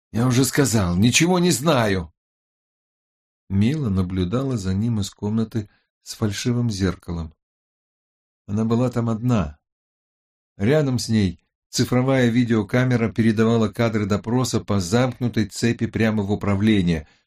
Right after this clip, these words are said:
чтобы полицейские шишки, в том числе Рош, были избавлены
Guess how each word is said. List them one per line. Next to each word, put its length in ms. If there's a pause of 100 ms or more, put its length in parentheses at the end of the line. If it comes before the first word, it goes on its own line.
чтобы 380
полицейские 640
шишки, 460
в 80
том 160
числе 340
Рош, 420 (360)
были 280
избавлены 800